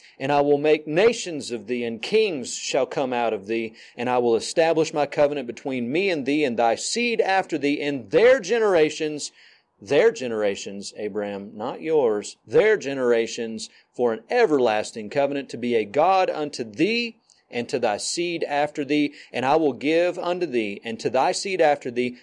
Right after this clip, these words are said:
the land wherein thou art a stranger, all the land of Canaan for an everlasting possession, and I will be their God. And God said unto Abraham,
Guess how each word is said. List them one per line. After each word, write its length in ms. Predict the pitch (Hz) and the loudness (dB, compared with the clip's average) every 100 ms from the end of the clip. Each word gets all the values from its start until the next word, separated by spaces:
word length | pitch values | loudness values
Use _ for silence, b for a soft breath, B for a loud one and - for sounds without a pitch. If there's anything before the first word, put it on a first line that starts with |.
| B | B
the 160 | 117 120 | 0 0
land 400 | 110 185 233 214 | 2 2 2 2
wherein 340 | 190 170 135 | 2 2 2
thou 220 | 120 113 | 0 2
art 160 | 104 101 | 2 0
a 60 | 95 | -4
stranger, 580 | - 131 131 123 127 - | -6 -6 -6 -8 -10 -4
all 480 | 131 160 175 165 139 | 2 4 4 2 0
the 100 | 110 | -2
land 320 | 110 120 110 | -4 -2 -2
of 160 | 101 - | -4 -4
Canaan 420 | 156 156 151 151 | -6 -4 -6 -6
for 200 | - 113 | -4 -4
an 80 | 104 | -2
everlasting 600 | 131 120 113 110 - 104 | -2 0 -2 -2 -10 -14
possession, 580 | 107 95 131 143 151 143 | -14 -2 -2 -2 -4 -6
and 140 | 107 | -6
I 100 | 104 | -4
will 140 | 101 98 | -4 -4
be 180 | 117 | -6
their 200 | 123 127 | -2 -2
God. 440 | 110 123 120 82 - b b b b _ - | 2 0 2 -2 -8 b b b b _ -20
And 140 | 92 | -6
God 540 | 107 123 127 127 127 | 0 2 4 2 0
said 180 | - 135 | -2 -4
unto 140 | 131 127 | 0 0
Abraham, 440 | 117 98 87 80 | 0 -4 -8 -12